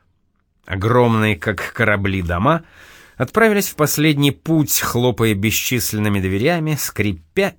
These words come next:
и надсадно вздыхая от явного перегруза. Нижние венцы уходили в землю, вдавливая угловые камни опоры в болотную трясину.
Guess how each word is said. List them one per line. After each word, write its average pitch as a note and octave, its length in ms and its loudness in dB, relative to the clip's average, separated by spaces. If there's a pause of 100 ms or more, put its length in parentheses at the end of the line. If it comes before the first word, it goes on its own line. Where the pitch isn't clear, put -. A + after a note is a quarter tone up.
и D3 60 -2
надсадно G#2+ 720 0
вздыхая F2 480 -2
от F2 100 -4
явного F2+ 420 -2
перегруза. D#2 640 -10 (840)
Нижние A2+ 540 2
венцы G2+ 360 -2
уходили G2 480 -2
в D#2 80 -6
землю, C#3 640 2 (380)
вдавливая C#3 720 2
угловые A#2+ 560 2
камни A2 440 0
опоры C#3+ 480 0
в G2 140 -4
болотную G#2 680 0
трясину. G#2 720 -2